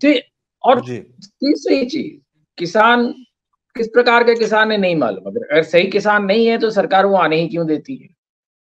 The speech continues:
Speaker 1: हर स्टेट के लोग
Speaker 2: हम्म।
Speaker 1: जानते हैं कहाँ कहाँ से लोग आ रहे हैं। तो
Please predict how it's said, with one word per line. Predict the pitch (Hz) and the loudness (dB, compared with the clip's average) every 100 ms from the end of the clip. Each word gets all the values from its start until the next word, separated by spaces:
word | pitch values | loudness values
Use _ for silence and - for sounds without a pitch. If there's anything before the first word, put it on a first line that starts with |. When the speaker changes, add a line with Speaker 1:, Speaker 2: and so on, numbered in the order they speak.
| _ _ _ _ _ - | _ _ _ _ _ 0
Speaker 1:
हर | 202 | 0
स्टेट | 226 - 220 226 - | 0 2 2 4 2
के | |
लोग | 220 220 | 4 2
Speaker 2:
हम्म। | - | 2
Speaker 1:
जानते | 180 190 196 | 0 0 2
हैं | 196 190 | 2 2
कहाँ | 175 180 | -2 0
कहाँ | 160 180 | 0 0
से | 175 | 0
लोग | 160 165 | 0 2
आ | 123 117 | 2 0
रहे | 135 | -2
हैं। | 123 113 - _ - - _ _ _ _ _ _ _ _ _ | -2 -8 -18 _ -20 -20 _ _ _ _ _ _ _ _ _
तो | 262 | -2